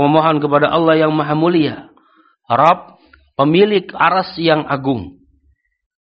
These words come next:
agar engkau, agar Allah mencintai,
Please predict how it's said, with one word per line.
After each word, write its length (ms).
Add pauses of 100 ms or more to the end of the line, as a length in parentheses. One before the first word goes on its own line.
agar 720
engkau, 720 (960)
agar 320
Allah 460 (680)
mencintai, 1120